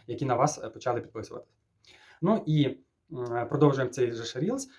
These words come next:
Е, статистика, та, вона вам буде показувати, скільки людей вас переглядає, чи вас п-, переглядають ваші підписники, чи, е, рекомендації. Тобто, якщо будуть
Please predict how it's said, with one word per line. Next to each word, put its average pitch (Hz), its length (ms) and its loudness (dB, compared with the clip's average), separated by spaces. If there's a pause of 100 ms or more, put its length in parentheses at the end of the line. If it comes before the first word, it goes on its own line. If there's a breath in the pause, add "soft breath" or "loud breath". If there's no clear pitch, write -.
(140 loud breath)
Е, 123 120 -4
статистика, - 560 -2
та, 175 160 2
вона 135 160 4
вам 135 140 2
буде - 140 0
показувати, 123 440 -2
скільки 127 240 -8
людей 120 200 -2
вас 110 140 -4
переглядає, 120 560 0
чи 135 100 -4
вас 123 120 -2
п-, 135 200 -12
переглядають 123 540 -2
ваші 123 220 -2
підписники, 104 580 -4 (220 loud breath)
чи, 147 180 4
е, 165 120 4 (120)
рекомендації. 143 720 2
Тобто, - 200 -14
якщо 120 220 -6
будуть 135 340 -2